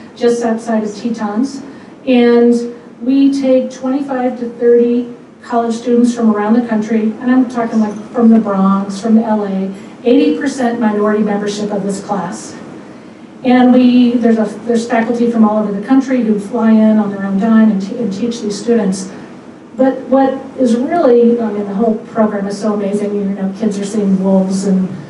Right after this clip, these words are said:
um, bears up in Yellowstone, and, um, this faculty is amazing. I teach communicating science in a politicized world.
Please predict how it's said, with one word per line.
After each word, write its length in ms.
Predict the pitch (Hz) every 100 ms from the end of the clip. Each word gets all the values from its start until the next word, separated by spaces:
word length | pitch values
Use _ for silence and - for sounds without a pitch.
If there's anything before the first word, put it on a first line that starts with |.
| - - -
um, 280 | 190 190 190
bears 380 | 202 196 196 214
up 100 | 190
in 100 | 196
Yellowstone, 680 | 190 190 - 208 190 190
and, 160 | 180 - - - -
um, 200 | 202 190
this 180 | - -
faculty 400 | 214 202 - 208
is 140 | 196
amazing. 480 | 196 190 202 190 220
I 120 | 214
teach 400 | - 233 220 -
communicating 640 | 220 208 208 - 214 190
science 540 | 185 - 202 196 196 226
in 80 | 185
a 60 |
politicized 680 | - 208 202 196 202 190 190
world. 480 | 190 190 190 190